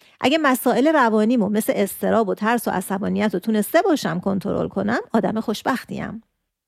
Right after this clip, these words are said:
مورد بعد این بود که وقتی دچار مصائب مختلف شدیم،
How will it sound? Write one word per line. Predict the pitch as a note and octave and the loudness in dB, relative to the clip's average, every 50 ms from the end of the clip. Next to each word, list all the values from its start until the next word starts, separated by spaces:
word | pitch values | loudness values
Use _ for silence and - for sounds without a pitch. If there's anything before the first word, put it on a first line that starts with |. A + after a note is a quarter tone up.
| _ _ _ _ _ _ _ _ _ _ _ - | _ _ _ _ _ _ _ _ _ _ _ 2
مورد | C4+ C#4+ D4+ F4+ G4 A4 G#4 | 4 6 6 6 4 4 4
بعد | F#4 F#4 F4+ F4+ | 4 2 2 0
این | E4+ E4+ E4+ | -2 -2 2
بود | E4 E4+ D#4+ - | 2 2 2 2
که | - D#4+ D#4 | 2 0 2
وقتی | B3+ C4+ B3+ C4 - - D#4 B3+ | 4 4 2 2 2 -2 -2 2
دچار | A#3 G#3 G3 - A3+ G#3+ A3 C4+ | 2 0 0 2 0 2 2 2
مصائب | C#4 B3+ A3 G3+ G#3 - - A3 G3+ F#3+ F#3+ A3+ D#4 | 4 4 2 2 2 0 0 0 2 4 4 2 2
مختلف | F4+ F4 C#4+ A3 - - G3+ F#3+ F#3+ G3 F#3 - | 2 2 2 0 0 0 -2 0 0 0 -2 -6
شدیم، | - - G3+ F#3 F3 F#3+ F#3+ G3+ G#3 A3+ C4+ D4 | -6 -4 -4 -2 -2 0 0 0 0 0 -2 -4